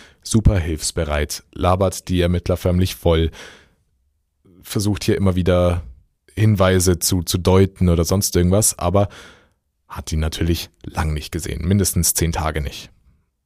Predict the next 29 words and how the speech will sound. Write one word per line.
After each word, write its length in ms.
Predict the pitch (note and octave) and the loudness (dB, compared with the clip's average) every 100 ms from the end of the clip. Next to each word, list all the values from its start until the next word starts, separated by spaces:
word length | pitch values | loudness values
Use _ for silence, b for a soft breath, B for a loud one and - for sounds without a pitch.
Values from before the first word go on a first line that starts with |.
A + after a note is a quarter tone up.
| _ _ | _ _
Und 300 | G#2 G#2 - | 0 0 0
dann 140 | G2+ | 2
haben 100 | A#2+ | 2
wir 80 | A2 | 2
auf 80 | G2 | 2
der 100 | G2 | 0
anderen 200 | F2 F2+ | 0 0
Seite 400 | D#2+ D2+ F2 D2+ _ _ _ | 0 0 -2 -2 _ _ _
Jason, 440 | - F#2+ - - - - | 2 2 0 -8 -18 -12
also 160 | - - - | -12 -12 -6
Kellys 300 | F2+ E2+ - | -2 -2 0
Mann. 260 | E2 D2 B B B B B B _ | -2 -2 B B B B B B _
Der 160 | - C3 | 2 2
steht 520 | - C#3 - - - _ | 2 0 0 -12 -16 _
einfach 320 | - F#2 - E2 | -2 0 -2 -2
in 100 | F2 | -2
der 120 | D2+ | 0
Ecke, 340 | G#2+ C#3 C3+ C3 _ _ | 0 0 -2 -4 _ _
still, 520 | - - A#2 B2+ C3 - | -10 0 2 4 2 -4
schwitzt 560 | - - C#3+ - - - | -10 -2 0 0 -6 -2
bisschen, 580 | C3 - B2+ B2 A#2+ - _ | -2 0 0 2 0 -4 _
ist 200 | - - | -10 -2
sichtbar 340 | - A#2+ - G2+ | 0 0 0 2
nervös 500 | F2 D#2 D#2 D#2+ - B B B B B | 2 2 0 -2 -6 B B B B B
und 380 | - F2 E2 - | -4 -2 -2 -6
für 180 | - - | -10 -8
die 80 | D2+ | -6
Ermittler 300 | D2+ E2 E2 | -4 -4 -4
natürlich 440 | D#2 - D#2+ - | -4 -2 -4 -6